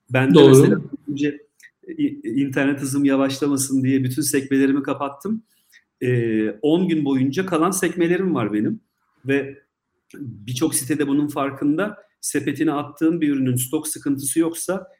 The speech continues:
Speaker 1: sepetinde hala bekleyebiliyor girdiğinde. Ya da
Speaker 2: Doğru.
Speaker 1: dediğim gibi teknolojiler o baktığın ürünleri sana hatırlatıyor ve senin tekrar o, e, satış, e, tüneline girmeni aslında sağlamaya çalışıyor. Dolayısıyla,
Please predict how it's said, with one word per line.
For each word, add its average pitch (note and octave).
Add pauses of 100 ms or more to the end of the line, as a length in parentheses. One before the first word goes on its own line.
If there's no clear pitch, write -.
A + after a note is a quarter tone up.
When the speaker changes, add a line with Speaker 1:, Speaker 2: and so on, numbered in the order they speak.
Speaker 1:
sepetinde D3+
hala E3
bekleyebiliyor D#3 (320)
girdiğinde. G#2+ (340)
Ya C3
da D#3+
Speaker 2:
Doğru. C#3 (120)
Speaker 1:
dediğim C3+
gibi C3
teknolojiler B2+
o A#2+
baktığın B2+
ürünleri B2+
sana A#2+
hatırlatıyor A2
ve B2 (220)
senin B2
tekrar C#3
o, B2 (260)
e, G#2+
satış, - (100)
e, A#2+
tüneline B2 (360)
girmeni B2+
aslında G2
sağlamaya F#2
çalışıyor. A2+ (400)
Dolayısıyla, E3